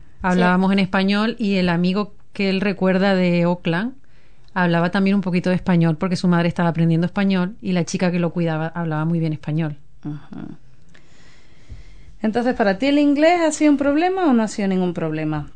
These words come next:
Speaker 3: ¡Pum! Eh, lo
Speaker 2: Em,
Speaker 3: cojo, ya.
Speaker 2: después de como, después de unos meses ya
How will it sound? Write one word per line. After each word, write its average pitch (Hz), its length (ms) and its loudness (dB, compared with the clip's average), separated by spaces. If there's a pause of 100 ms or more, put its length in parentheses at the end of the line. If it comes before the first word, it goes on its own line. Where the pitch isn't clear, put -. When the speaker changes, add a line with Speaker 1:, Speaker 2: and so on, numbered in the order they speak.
Speaker 3:
¡Pum! 165 360 2
Eh, 180 380 -2
lo 185 120 0
Speaker 2:
Em, 208 60 -2
Speaker 3:
cojo, 165 300 2
ya. 165 320 -2 (100)
Speaker 2:
después 247 460 -4
de 277 340 -2
como, 233 760 -8 (800)
después 233 360 -2
de 269 60 -2
unos 269 240 2
meses 226 540 -4
ya 220 480 -4